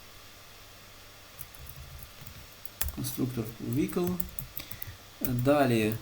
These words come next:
ми переходимо в car. Е, що означає супер?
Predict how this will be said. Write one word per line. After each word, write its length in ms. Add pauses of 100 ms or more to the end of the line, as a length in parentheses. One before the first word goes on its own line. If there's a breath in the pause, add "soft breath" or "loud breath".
(120)
ми 120
переходимо 880
в 400 (2250)
car. 300 (3500 loud breath)
Е, 140
що 180
означає 460
супер? 480